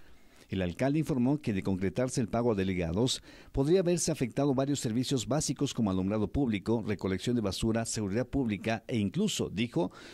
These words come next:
podría recortar personal de la presidencia para poder cubrir el gasto de la remuneración económica de los delegados. Por su parte,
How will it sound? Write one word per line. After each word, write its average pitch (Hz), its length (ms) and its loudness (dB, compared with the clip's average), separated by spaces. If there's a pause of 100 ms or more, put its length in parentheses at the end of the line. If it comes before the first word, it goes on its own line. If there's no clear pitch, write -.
(120)
podría 110 260 2
recortar 127 480 0
personal 139 420 0
de 123 80 2
la 101 100 0
presidencia 98 580 0
para 90 180 -2
poder 110 240 0
cubrir 107 240 2
el 95 100 0
gasto 107 360 0
de 95 100 2
la 92 100 2
remuneración 87 520 0
económica 104 680 0 (260)
de 123 280 4
los 110 320 0
delegados. 98 920 -2 (720)
Por 131 160 2
su 147 160 0
parte, 180 500 2